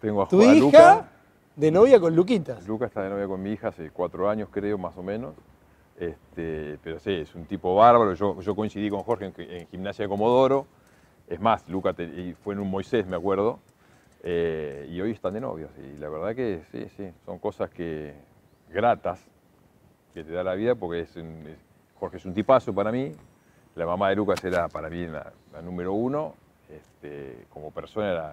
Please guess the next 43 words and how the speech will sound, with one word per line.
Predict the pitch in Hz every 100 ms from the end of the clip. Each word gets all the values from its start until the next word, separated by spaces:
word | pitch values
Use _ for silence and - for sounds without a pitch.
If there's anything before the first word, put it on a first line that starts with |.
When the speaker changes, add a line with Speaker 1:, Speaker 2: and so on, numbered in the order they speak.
| -
Speaker 1:
genial. | 85 98 113 139 - - _ _
Y | 82
Lucas | 104 120
es | 101
un | 92
pibe | 104 117
bárbaro, | 160 131 85
o | 80
sea | 95 82
que | 90 87 - _ _ _ _ _ _ _ _
está | _ 92
relacionado | 87 85 98 92
con | 95
el | 113
básquet. | 151 156 - 82 - _ _
Este, | 80 65 _ _ _ 87
no, | 90 87
no | 98 98
te | 95
trajo | 120 123 98
un, | 95 92 82 - _ - _ -
un, | 107 104 - -
<laughs> |
mi | 113 120
hija, | 123 113
un | 110
chico | 135 127
a |
mi | 113
casa | 131 139
que | 107
tengo | 110
que |
hablar | 107 110
de | 110
rock | 101 110 110
and | 110
roll | 117 135 131
o | 123
de, | 110 98 92
¿viste? | 92
Speaker 2:
Claro. | 107 151 131
Speaker 1:
Tengo, | 117 131